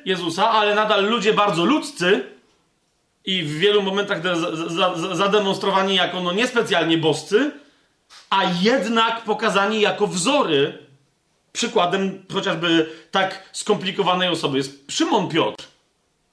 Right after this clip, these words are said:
Wiecie, z jednej strony człowiek, który rozpoznaje Chrystusa i wyja-, wy-, wy-, wyznaje Go ustami,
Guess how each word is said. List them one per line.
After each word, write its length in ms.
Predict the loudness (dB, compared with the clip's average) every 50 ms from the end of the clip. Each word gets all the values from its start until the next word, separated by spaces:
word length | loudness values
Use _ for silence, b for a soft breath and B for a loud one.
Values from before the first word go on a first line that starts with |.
| _ _ -10
Wiecie, 180 | -8 -6 -4
z 80 | -4 0
jednej 320 | 0 0 0 2 0 -2
strony 540 | -2 -2 -2 -2 0 0 2 2 2 2 0 -2 B B B B B B B B B _
człowiek, 400 | 0 2 4 4 2 2 0 -4
który 540 | -2 0 2 4 4 4 2 2 0 -4 -6 -2
rozpoznaje 640 | 0 0 0 0 0 -2 -2 0 0 0 0 -2 -2
Chrystusa 580 | -2 -2 -2 -2 0 0 0 2 2 0 2
i 80 | 2 0
wyja-, 380 | 2 2 2 4 2 2 2 2
wy-, 180 | 2 2 2
wy-, 380 | 2 2 2 4 4 4 2 B B B B B
wyznaje 720 | -2 0 0 0 0 0 0 2 2 2 4 4 2 2
Go 100 | 2 -2
ustami, 720 | -2 -4 -4 -2 -2 -2 -2 -2 -2 -6 -8 -10 -14